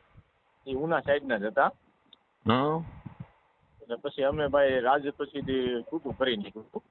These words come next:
Speaker 2: છોકરા છે?
Speaker 1: પછી મારે કાંઈ બાળ બધું કોઈ વસ્તુ નતું મારે.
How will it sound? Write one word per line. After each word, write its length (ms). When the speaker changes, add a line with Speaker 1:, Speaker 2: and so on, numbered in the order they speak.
Speaker 2:
છોકરા 320
છે? 60
Speaker 1:
પછી 100
મારે 340
કાંઈ 160
બાળ 240
બધું 260
કોઈ 180
વસ્તુ 340
નતું 260
મારે. 160